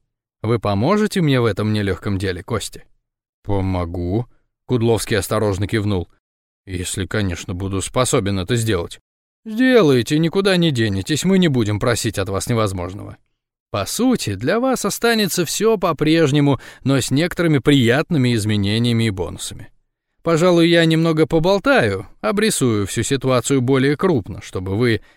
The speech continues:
понимали масштаб грядущего. Начнём мы с моего дома, который вы называете иным миром.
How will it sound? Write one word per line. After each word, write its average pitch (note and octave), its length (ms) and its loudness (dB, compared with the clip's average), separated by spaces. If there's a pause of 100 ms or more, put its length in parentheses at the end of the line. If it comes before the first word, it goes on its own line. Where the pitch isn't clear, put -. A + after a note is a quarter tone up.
(120)
понимали C#3 540 2
масштаб G#2 480 -2
грядущего. A2+ 720 -2 (1300)
Начнём A#3 600 2 (100)
мы G3+ 240 2
с - 100 -2
моего G3+ 300 4
дома, C3 440 4
который G#2 420 -6
вы G2+ 100 -2
называете A2+ 680 0
иным C3+ 260 4
миром. A2+ 540 0